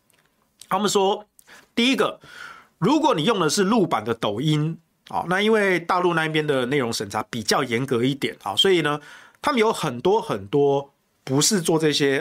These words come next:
啊，这些漂亮小姐姐的，哈，就真的是很正经的做，做一些科普的内容，啊，有经济、有文化，啊，等等的都有，啊，甚至国际情势的解析，哈，真的很硬核的内容，啊，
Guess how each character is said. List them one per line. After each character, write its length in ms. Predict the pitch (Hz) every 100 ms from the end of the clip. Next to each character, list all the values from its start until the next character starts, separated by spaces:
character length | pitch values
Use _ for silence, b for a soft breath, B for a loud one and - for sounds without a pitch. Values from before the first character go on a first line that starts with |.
| -
啊， 100 | - -
这 80 |
些 420 | 117 120 120 127 - _ _
漂 120 | - 147
亮 140 | 143
小 140 | 104
姐 160 | 107 92
姐 180 | - 92
的， 160 | -
哈， 180 | - - B B
就 100 | -
真 240 | 226 254 285
的 80 | 202
是 140 | 190
很 140 | 120
正 200 | 101 160
经 160 | 135 107
的 120 | 107
做， 200 | 113 143
做 200 | 135 143
一 40 | 135
些 280 | 135 131 B B B -
科 200 | 180 180
普 220 | - 110
的 100 | 110
内 180 | 139 113
容， 200 | - - _ _ _
啊， 180 | - 127 B B -
有 180 | 120
经 320 | 120 160 170 180
济、 300 | 185 170 131
有 140 | 110
文 320 | 117 107 120
化， 420 | 127 165 127 90 -
啊， 140 | 85 -
等 180 | 139 185
等 100 | 185
的 80 | 107
都 200 | - 196
有， 140 | 214 135 -
啊， 100 | - -
甚 100 | 170
至 80 | 170
国 220 | 151 143
际 160 | 190 165
情 220 | 127 123
势 120 | 165
的 140 | 131
解 240 | 107 120 107
析， 260 | - 127
哈， 160 | 143 98 B B -
真 160 | 285
的 80 | 277
很 120 | 156 131
硬 180 | 226 175
核 140 | 117
的 80 | 123
内 160 | 151 127
容， 180 | 101 _ _ _
啊， 120 | -